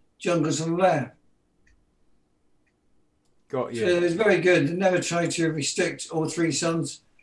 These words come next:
Speaker 1: all three skydivers, all three sons in the Royal Marines.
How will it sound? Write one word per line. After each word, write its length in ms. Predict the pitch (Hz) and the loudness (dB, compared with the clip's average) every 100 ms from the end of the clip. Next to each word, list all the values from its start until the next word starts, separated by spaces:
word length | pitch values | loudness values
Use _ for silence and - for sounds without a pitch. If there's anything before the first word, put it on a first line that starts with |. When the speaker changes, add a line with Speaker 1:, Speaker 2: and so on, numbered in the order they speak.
| _ _ | _ _
Speaker 1:
all 200 | - 165 | -2 -2
three 200 | 165 170 | 0 0
skydivers, 680 | 143 - 160 156 156 156 143 | 0 0 2 2 2 0 0
all 100 | 165 | -2
three 220 | - 160 | 0 -2
sons 320 | 135 160 151 139 | 0 0 0 -2
in 40 | |
the 100 | 156 | 0
Royal 180 | 156 156 | 0 0
Marines. 520 | 156 160 143 - | -2 -4 -6 -10